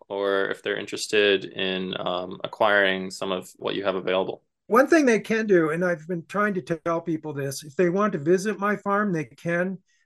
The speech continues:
Speaker 2: They just go to the front of the, the website, Oikos Tree Co-op website, and contact me. And this fall, I bring people out, and there's no, no, um, you know, some sort of cost or anything. You can make a donation if you want. But basically,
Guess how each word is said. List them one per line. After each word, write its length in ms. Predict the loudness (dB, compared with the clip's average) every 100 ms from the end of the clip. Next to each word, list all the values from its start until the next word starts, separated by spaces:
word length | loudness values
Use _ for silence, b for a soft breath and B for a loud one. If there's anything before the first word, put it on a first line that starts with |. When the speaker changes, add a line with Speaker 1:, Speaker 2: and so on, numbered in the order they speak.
| _
Speaker 2:
They 160 | 0 0
just 260 | -2 -2
go 220 | 4 4 4
to 160 | 2
the 80 | -2
front 300 | 0 0 2
of 60 | 0
the, 120 | -2 _
the 80 | -4
website, 540 | -2 -2 0 2 2
Oikos 340 | 0 -2 -4 -4
Tree 140 | -4
Co-op 240 | -2 -2 -2
website, 500 | -4 -2 -4 -4 -6
and 120 | -4
contact 480 | -2 0 0 0 0
me. 240 | -2 -2 b b b -2
And 140 | 2
this 180 | 2 2
fall, 340 | 4 8 8
I 120 | 6 0
bring 200 | 0 -2
people 320 | -4 -2 0
out, 240 | 0 -4 _
and 280 | -4 0 2
there's 240 | 2 2 4
no, 460 | 6 6 4 0 -4
no, 540 | 0 0 2 2 2
um, 460 | 2 0 -4 -6 -10
you 80 | -6
know, 200 | -4 -4
some 240 | -4 -6 -4
sort 280 | 0 0
of 160 | 0 -6
cost 460 | -2 0 0 0 -2
or 80 |
anything. 320 | -2 -2 -2 -2
You 120 | -2
can 120 | -2
make 160 | -2 -2
a 40 |
donation 720 | 0 0 2 0 -2 -4 -4
if 160 | -4 -2
you 80 |
want. 420 | -2 -4 -6 -8 -12 b b b
But 100 | 2
basically, 760 | 6 8 6 4 6 6 4